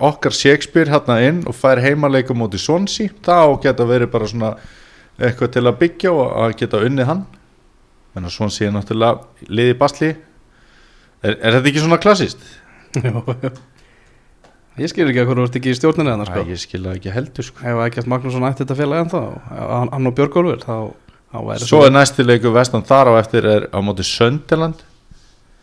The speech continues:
Speaker 1: Þannig að, en já, já, nei, nei, það er bara lítið í gangi hjá, mér finnst þeir vera með samt hina og þessa skemmtilega kalla í vestan, sko.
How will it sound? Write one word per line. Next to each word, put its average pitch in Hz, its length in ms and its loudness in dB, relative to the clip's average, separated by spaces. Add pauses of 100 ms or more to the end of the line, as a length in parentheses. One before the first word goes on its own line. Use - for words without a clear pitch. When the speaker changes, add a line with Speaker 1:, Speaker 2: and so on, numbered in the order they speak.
(160)
Speaker 1:
Þannig 95 500 -6
að, 90 240 -4 (1200)
en 101 180 -8
já, 98 120 0
já, 107 160 2 (100)
nei, 95 260 -6
nei, 113 160 -2
það 101 260 0
er 101 120 0
bara 95 180 -2
lítið 104 440 -4
í 107 100 0
gangi 117 400 -4
hjá, 104 140 -2 (320)
mér 113 240 0
finnst 127 160 0
þeir 117 100 2
vera 110 180 2
með 107 200 -2 (320)
samt 101 280 -4
hina 147 600 2
og 110 120 4
þessa - 400 2
skemmtilega 139 920 0
kalla - 560 -4
í 156 180 0
vestan, 190 360 -2
sko. - 160 -18